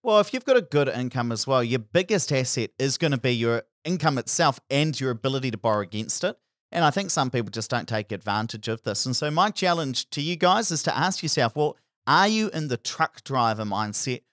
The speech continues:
or are you in the lawyer mindset? Because in this example, not, not beating up on some of the <laughs> lawyers, by the way, there are a lot of lawyers who do invest, but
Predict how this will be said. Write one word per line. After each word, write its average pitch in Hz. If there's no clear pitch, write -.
or 131
are 143
you 202
in 160
the 135
lawyer 156
mindset? 98
Because 143
in 143
this 190
example, 123
not, 180
not 156
beating 107
up 117
on 95
some 123
of 95
the 95
<laughs> -
lawyers, 135
by -
the 98
way, 143
there 127
are 120
a 120
lot 123
of 117
lawyers 117
who 123
do 185
invest, 120
but -